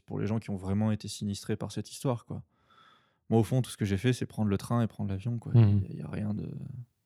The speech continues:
Speaker 2: Bah, le, le tremblement de terre en lui-même était quand même assez violent, donc je sais pas où tu te trouvais au moment du tremblement de
Speaker 1: Bah,
Speaker 2: terre.
Speaker 1: écoute, j'étais en train de, j'étais chez moi en train de, de traduire, euh, de traduire une présentation que je devais faire à Paris. Ah, moi, après, je devais aussi rentrer à Paris quelques,
Speaker 2: Ouais.
Speaker 1: quelques, euh, semaines plus tard pour une présentation que je devais donner, euh,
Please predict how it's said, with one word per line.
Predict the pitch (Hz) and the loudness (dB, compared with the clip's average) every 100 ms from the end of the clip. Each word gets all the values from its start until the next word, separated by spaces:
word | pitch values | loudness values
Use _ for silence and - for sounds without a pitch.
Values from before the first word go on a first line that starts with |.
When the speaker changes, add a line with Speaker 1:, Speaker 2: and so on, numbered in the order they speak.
| _ | _
Speaker 2:
Bah, | 151 | 10
le, | 151 160 | 10 12
le | 160 | 12
tremblement | - 180 160 151 | 12 12 12 12
de | |
terre | 131 170 | 12 12
en | 135 | 12
lui-même | 135 156 175 | 12 12 12
était | 131 123 | 12 12
quand | 131 | 12
même | 135 | 12
assez | 123 - | 10 8
violent, | 117 120 139 139 | 10 12 12 12
donc | 120 | 10
je | 107 | 10
sais | - | 6
pas | 117 127 123 117 | 8 10 12 12
où | 113 113 | 10 8
tu | 123 | 6
te | 120 | 6
trouvais | - 123 135 | 6 8 12
au | 135 | 12
moment | 120 123 | 12 10
du | 120 | 8
tremblement | 113 113 117 | 8 10 10
de | 117 | 12
Speaker 1:
Bah, | |
Speaker 2:
terre. | 170 | 10
Speaker 1:
écoute, | 180 175 | 8 6
j'étais | - | 4
en | 117 | 2
train | - 135 | 4 4
de, | 117 107 107 | 6 4 4
j'étais | - 123 | 2 0
chez | - | 2
moi | 110 123 | 4 4
en | |
train | 135 104 | 4 2
de, | 104 95 | 2 2
de | 95 | 2
traduire, | 95 - 107 113 123 120 | -2 0 0 2 2 4
euh, | 101 101 | 4 2
de | |
traduire | 101 - 107 113 | 0 2 2 4
une | 107 | 4
présentation | 98 107 107 110 101 120 | 2 2 2 0 0 0
que | |
je | 110 | 2
devais | 101 | 2
faire | 101 104 104 | 2 2 2
à | |
Paris. | - 110 110 | 4 4 6
Ah, | 110 | 6
moi, | 143 | 8
après, | 151 160 | 6 6
je | 143 | 6
devais | 120 | 6
aussi | 117 - 127 | 4 4 2
rentrer | 120 - | 2 2
à | 107 | 2
Paris | 113 117 120 | 4 2 2
quelques, | 107 98 - - | -2 -4 -2 8
Speaker 2:
Ouais. | 120 117 110 - - - | 12 12 10 2 -20 -8
Speaker 1:
quelques, | - 113 - 113 | -2 -2 0 0
euh, | 110 107 101 107 107 | 2 2 0 -2 -4
semaines | - 120 120 123 | 0 4 6 6
plus | - 127 | 4 2
tard | - 123 127 - - | 6 6 6 2 -6
pour | 117 | 2
une | 113 | 2
présentation | 117 113 110 110 123 | 4 2 2 2 2
que | |
je | 107 | 2
devais | 104 | 2
donner, | 104 104 110 113 | 4 4 6 6
euh, | 104 110 | 4 2